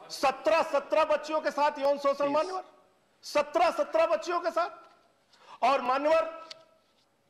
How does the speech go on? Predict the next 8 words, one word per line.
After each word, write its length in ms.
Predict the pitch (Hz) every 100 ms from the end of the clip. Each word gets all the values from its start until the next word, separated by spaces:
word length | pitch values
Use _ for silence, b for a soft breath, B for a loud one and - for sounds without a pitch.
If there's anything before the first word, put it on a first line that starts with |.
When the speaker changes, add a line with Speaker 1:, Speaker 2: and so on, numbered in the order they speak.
| _ _
Speaker 1:
मैं 440 | 175 262 302 294 294
आपके 380 | 247 277 277 285
माध्यम 360 | 269 269 277 269
से 120 | 277
अपील 280 | - 294 302
करूंगा 340 | 302 302 285
सरकार 380 | 285 254 240 220
से, 100 | -